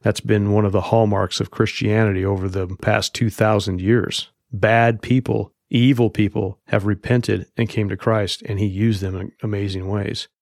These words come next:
But when believers engage in ungodly behavior, fighting, dividing, slandering, the devil is glorified, not God. Also, when we seek our own vengeance, we leave no room for God to work in that person's heart.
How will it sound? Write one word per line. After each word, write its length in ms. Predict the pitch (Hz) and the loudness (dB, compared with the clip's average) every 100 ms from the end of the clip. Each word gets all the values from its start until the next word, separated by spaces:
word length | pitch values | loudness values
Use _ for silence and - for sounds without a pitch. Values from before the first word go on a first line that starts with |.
| - | -2
But 240 | 127 120 | 0 2
when 400 | 131 127 120 107 - | 2 2 2 -2 -6
believers 600 | 107 117 135 170 147 113 | -2 2 4 4 2 2
engage 440 | 110 107 127 127 113 | 0 2 2 2 0
in 120 | 104 | -2
ungodly 560 | 120 123 123 123 113 107 | 0 2 4 4 2 0
behavior, 640 | 104 95 120 104 101 104 | 0 2 2 0 -2 -4
fighting, 500 | - 113 110 110 110 | 0 0 2 0 0
dividing, 500 | 101 101 98 101 101 | -2 -2 -2 -4 -6
slandering, 640 | - 104 104 95 95 101 - _ | -6 -4 -4 -6 -8 -8 -12 _
the 100 | - | -6
devil 380 | 101 131 151 127 | 0 2 2 2
is 100 | 98 | 0
glorified, 640 | - 117 123 - 95 95 | 0 2 2 0 -6 -4
not 240 | 107 117 104 | -2 -4 -2
God. 420 | 104 101 87 92 _ _ _ | -4 -4 -6 -12 _ _ _
Also, 320 | - 135 - 123 | 0 0 2 2
when 220 | 110 117 | 2 2
we 80 | 117 | 0
seek 260 | - 135 | 0 2
our 140 | 127 127 | 4 4
own 140 | 120 | 2
vengeance, 420 | 117 147 131 110 | 2 2 0 0
we 80 | 131 | 0
leave 240 | 127 135 | 2 2
no 140 | 131 135 | 4 2
room 260 | 123 135 | 4 2
for 160 | 139 135 | 2 0
God 320 | 117 143 139 | 2 2 0
to 80 | 123 | 0
work 200 | 117 120 | -2 0
in 60 | 120 | 0
that 120 | 113 | 0
person's 360 | - 117 123 - | -2 -4 -6 -4
heart. 300 | 143 113 | -4 -4